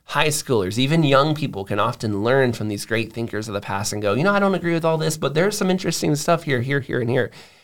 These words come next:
And I, I think if you can do those two things, church history will become much more alive to people. And I, I really think that we have got to stop teaching church history as the old secondary, you dust it off because you need it for the degree,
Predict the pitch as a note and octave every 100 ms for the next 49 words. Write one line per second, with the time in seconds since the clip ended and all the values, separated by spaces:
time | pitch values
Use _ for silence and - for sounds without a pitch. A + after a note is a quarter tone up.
0 | _ G#2 G#2 - G#2+ - A#2+ A#2 D3 C#3+
1 | A2 A#2+ C3 A#2+ A#2 F#2+ G#2 A2+ - A#2
2 | G2+ G#2 A#2 - - - _ - C3 -
3 | B2+ - A2 F#2+ G2+ A2 G#2 A2+ - A#2
4 | G2+ F2+ F#2 F#2+ F#2 E2 F#2 - - G1+
5 | G1+ - G2+ - - A2 A2 B2+ A#2+ A2+
6 | A#2 F2+ E2 A2 A2 G2+ - G#2+ - A#2
7 | B2+ - B2 - A#2 G#2+ A2+ A2+ G#2+ -
8 | A2+ G2+ G2+ - - _ - G#2 G#2 G2+
9 | A2 G#2 F#2 - C3 C3+ B2+ - A#2+ B2+
10 | A2+ A2+ A2 G#2+ G#2 G#2+ A2+ - A2+ G#2+
11 | G#2 G#2+ G#2 G2+ G#2+ G#2+ G#2 - G#2+ G#2
12 | G2+ G#2 G2